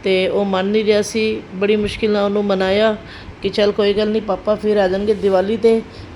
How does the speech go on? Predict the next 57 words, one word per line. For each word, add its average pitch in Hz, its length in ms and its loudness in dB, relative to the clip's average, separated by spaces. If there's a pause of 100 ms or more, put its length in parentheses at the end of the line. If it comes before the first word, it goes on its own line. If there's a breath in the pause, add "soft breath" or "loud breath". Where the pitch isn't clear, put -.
(100)
ਮਗਰ 202 220 2
ਉਹ 208 60 4
ਮੰਨ 196 240 0
ਕੇ 208 140 0
ਰਾਜ਼ੀ 208 280 2
ਨਹੀਂ 220 140 2
ਹੋ 208 100 4
ਰਿਹਾ 214 100 4
ਸੀ। 226 260 0
ਉਹ 202 200 4
ਰੋ 196 140 4
ਰੋ 208 100 4
ਕੇ 220 140 2
ਦਿਖਾ 208 340 2
ਰਿਹਾ 202 120 2
ਸੀ 226 300 0 (220)
ਗੱਡੀ 196 180 2
ਵਿੱਚ 208 240 -4
ਵੀ 226 100 0
ਮੈਨੂੰ, 226 380 0 (500 loud breath)
but 196 160 2
ਨਹੀਂ 202 180 0
ਮੰਨ 202 220 0
ਰਿਹਾ 214 120 0
ਸੀ। 220 160 -2
ਬਹੁਤ 196 280 0
ਮੁਸ਼ਕਿਲ 202 340 -4
ਮਨਾਇਆ, 202 500 0 (480 loud breath)
ਤੇ 202 80 -4
ਚਲੋ 214 320 2
ਜੀ, 220 180 -2
ਜਿਵੇਂ 202 320 0
ਕਿਵੇਂ 208 240 0
ਉਹ 208 100 2
ਮੰਨੇਗਾ। 214 580 2 (480 loud breath)
ਤੇ 190 80 0
ਬਸ 208 200 2
ਸਰਦਾਰ 190 560 2
ਜੀ 202 160 -2
ਤੋਂ 202 140 -2
ਨਾ 220 120 2
ਵਾਪਿਸ 202 340 0
ਜਾਣਾ 208 220 2
ਇਸ 202 200 0
ਲਈ 214 80 4
ਜ਼ਰੂਰੀ 220 340 2
ਹੈ, 233 60 2
ਕਿਉਂਕਿ 220 220 -2
ਦੁਕਾਨ 196 520 2
'ਤੇ 214 180 4
ਕੋਈ 208 220 2
ਨਾ 220 140 0
ਲੇਬਰ 196 380 2
ਨਹੀਂ 185 240 -2
ਹੈ, 196 60 0
ਉਹਨੂੰ 208 200 2
ਛੋੜ 185 320 0